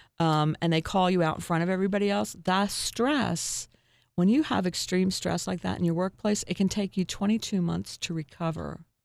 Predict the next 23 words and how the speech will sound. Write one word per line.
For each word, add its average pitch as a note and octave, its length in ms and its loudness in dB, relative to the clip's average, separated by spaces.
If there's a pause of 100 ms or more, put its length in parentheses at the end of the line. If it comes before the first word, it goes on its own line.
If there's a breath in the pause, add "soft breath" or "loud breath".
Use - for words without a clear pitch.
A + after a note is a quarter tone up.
(680)
physically F#3+ 540 0
and D#3 160 0
emotionally D#3 960 -4 (760)
from E3 460 -2
working F#3 460 0
in D3+ 160 -2
a D3 40 -2
place - 400 -6
like - 200 -10
that. - 260 -12 (800)
Um, D3+ 280 -6
so D#3+ 280 0 (320)
if F3 200 0
you A3+ 160 4
have B3+ 220 0
a D4+ 40 0
choice, - 600 0
and D#3+ 160 4
you B3 140 4
have C4+ 200 -2
choices E3+ 720 0
about D3+ 280 0 (100)
every A#3 540 2